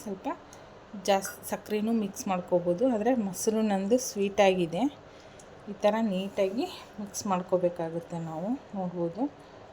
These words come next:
ಇದಕ್ಕೆ ಇನ್ನೊಂದು ಸ್ವಲ್ಪ ನೀರು ಹಾಕ್ಕೊಳ್ಳೋಣ. ಅಷ್ಟು ಗಟ್ಟಿ ಇದ್ರೂ ತಿನ್ನೋಕ್ಕಾಗಲ್ಲ ನಮಗೆ. ನಾವು ಹಾಲು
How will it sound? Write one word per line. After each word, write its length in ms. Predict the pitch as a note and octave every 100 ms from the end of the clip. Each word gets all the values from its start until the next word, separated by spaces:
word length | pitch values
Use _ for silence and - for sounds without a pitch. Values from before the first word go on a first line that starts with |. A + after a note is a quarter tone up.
| - - - - - - - - - - - - - - - - - - - - - - - - - - - - - - - G3
ಇದಕ್ಕೆ 280 | G3+ G3+ D4+ - - F#3
ಇನ್ನೊಂದು 320 | G#3 G#3 G3+
ಸ್ವಲ್ಪ 300 | F#3+ F3+ F#3+ B3 C4
ನೀರು 220 | G3+ G3 F#3
ಹಾಕ್ಕೊಳ್ಳೋಣ. 440 | F3+ - E3+ D#3 F3+ D4 D4 -
ಅಷ್ಟು 180 | - A3+ F#3+
ಗಟ್ಟಿ 240 | F#3 F#3 A3 F#3
ಇದ್ರೂ 280 | G3 G#3+ C4+ G3+
ತಿನ್ನೋಕ್ಕಾಗಲ್ಲ 640 | F#3 F#3 F#3 D#3 F3 E3 E3+ D#3
ನಮಗೆ. 340 | D#3 D#3+ F#3+ D4 - - - - - - - - - - - - - - - -
ನಾವು 160 | A3 A3 G3
ಹಾಲು 180 | G#3